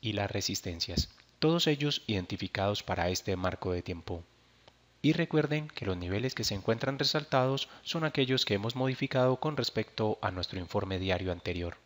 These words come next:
Comenzamos con este informe técnico diario en la acción de Preferencial Bancolombia, que rompe su estructura alcista en este marco de tiempo y comienza a configurar nuevamente máximos y mínimos menores.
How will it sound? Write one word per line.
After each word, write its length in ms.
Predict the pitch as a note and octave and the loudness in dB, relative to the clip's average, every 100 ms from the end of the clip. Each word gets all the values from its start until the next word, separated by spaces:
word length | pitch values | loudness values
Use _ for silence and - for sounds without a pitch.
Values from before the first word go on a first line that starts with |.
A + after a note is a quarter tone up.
| - | -12
Comenzamos 580 | F#2 F2 E2+ F#2+ G2 - | -6 -2 2 2 2 -2
con 120 | F#2+ | -2
este 160 | F2+ G#2 | -4 -4
informe 360 | G2+ G#2 G#2 | -2 0 0
técnico 420 | - G#2 G#2 - | -2 -4 -4 -2
diario 200 | F#2 F#2+ | -2 0
en 60 | G#2+ | -2
la 60 | G2 | -2
acción 200 | - F#2+ | -4 -4
de 80 | |
Preferencial 500 | - - F#2+ F#2+ F#2+ | -4 -4 -4 -4 -4
Bancolombia, 680 | G#2 A#2 D#3+ B2 G2 B2+ F#3 - | -4 -2 0 0 -2 -4 -6 -2
que 160 | F#2+ | -2
rompe 540 | - F#2+ F#2 G2+ G2 - | 0 -2 -2 0 0 0
su 120 | G2 | -4
estructura 460 | - G2 - G#2+ G2 | -4 -6 -6 0 0
alcista 400 | G2+ G#2 - G#2 | 0 -2 0 -2
en 80 | |
este 220 | G#2 - A#2+ | -2 0 2
marco 300 | A#2+ - D3+ | 2 2 0
de 100 | D#3+ | 0
tiempo 400 | D3 C#3+ D3+ - - - _ - | -2 0 -2 -2 -14 -20 _ -6
y 120 | F#3+ | -4
comienza 640 | - G#2 G2+ G2+ G2+ G2+ | 0 0 2 0 2 0
a 40 | G2+ | 0
configurar 680 | - F2+ F#2+ F#2+ G2+ G#2 | -2 -4 -2 0 2 0
nuevamente 540 | B2+ C#3+ D3 B2+ - G#2+ | 0 0 0 -2 -2 -2
máximos 640 | F2+ F2 - F#2 F2+ - | 0 0 0 0 -2 -4
y 40 | |
mínimos 480 | F2 F2+ F2+ F2+ - | -4 -6 -4 -4 -4
menores. 580 | G2+ F2+ E2+ E2+ E2 - | -4 -6 -4 -4 -6 -8